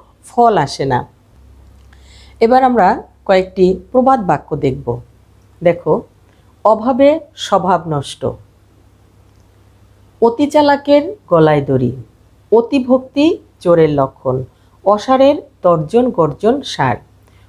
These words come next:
"অধিক সন্ন্যাসীতে গাজন নষ্ট", "আপনি বাঁচলে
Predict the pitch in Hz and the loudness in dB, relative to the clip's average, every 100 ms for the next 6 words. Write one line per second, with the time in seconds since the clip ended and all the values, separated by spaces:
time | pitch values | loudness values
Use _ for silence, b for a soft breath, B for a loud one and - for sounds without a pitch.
0 | b 208 220 294 294 269 233 226 226 240 | b 0 2 0 -2 -2 0 0 -2 -4
1 | 240 277 381 _ 143 156 147 160 156 147 | 0 0 -2 _ -4 -4 -2 -2 0 -2
2 | - 139 127 b b b b 190 190 262 | -4 -2 -2 b b b b -2 -2 -6
3 | 269 214 208 233 269 | -2 -2 -2 0 0